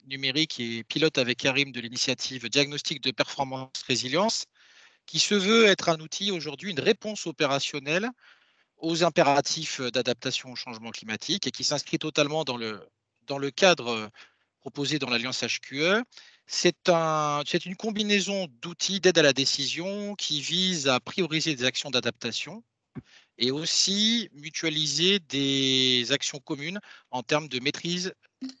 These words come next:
de la performance énergétique. Et cela, s'il s'articule en fait sur une plateforme de visualisation des impacts du changement climatique à destination donc des, de nos partenaires et des différentes parties prenantes,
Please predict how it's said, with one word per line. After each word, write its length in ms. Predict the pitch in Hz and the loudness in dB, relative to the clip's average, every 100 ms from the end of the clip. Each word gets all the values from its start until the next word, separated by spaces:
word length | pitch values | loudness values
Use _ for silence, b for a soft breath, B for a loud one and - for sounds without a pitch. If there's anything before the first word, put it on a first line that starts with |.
| - | -6
de 80 | 151 | 2
la 120 | 151 | 2
performance 640 | - - 165 151 143 151 147 | 2 0 0 0 -2 0 0
énergétique. 800 | 127 107 113 - 190 190 - - B B B B B B _ | 0 0 -2 -2 -2 -2 -4 -6 B B B B B B _
Et 260 | 165 180 202 | 6 8 8
cela, 320 | - 160 160 | 4 2 2
s'il 240 | - - 156 | 2 -4 -2
s'articule 420 | 180 - 190 247 | -4 -2 -6 -4
en 80 | 165 | 0
fait 180 | 196 202 | 0 0
sur 400 | - 165 156 - _ _ _ _ _ 156 | -4 -6 -8 -10 _ _ _ _ _ -14
une 100 | 160 | 2
plateforme 560 | 202 - - - 208 | 6 6 4 2 2
de 100 | 160 | 0
visualisation 920 | 147 156 147 156 156 156 151 - 156 110 | -2 -2 0 0 0 -2 -2 -6 -10 -2
des 220 | 185 190 | 2 2
impacts 420 | 185 - 170 - 127 | 2 2 2 0 -6
du 100 | 131 | -10
changement 340 | - 120 120 110 _ | -10 -12 -14 -14 _
climatique 560 | - 120 104 220 247 113 | -8 -6 2 2 2 -4
à 80 | 117 | -6
destination 720 | 120 - 120 113 113 - 123 | -6 -10 -8 -6 -6 -8 -10
donc 200 | 110 104 - - _ - 151 - | -16 -20 -20 -20 _ -20 -12 0
des, 320 | 151 143 131 | 2 2 0
de 120 | 139 | -4
nos 100 | 139 | -6
partenaires 440 | 131 - 139 131 120 | -6 -4 -2 0 0
et 40 | |
des 80 | 107 | 0
différentes 360 | - 131 123 | -4 -4 -4
parties 240 | - - - | -10 -10 -12
prenantes, 480 | - 113 156 214 | -12 -8 -6 -8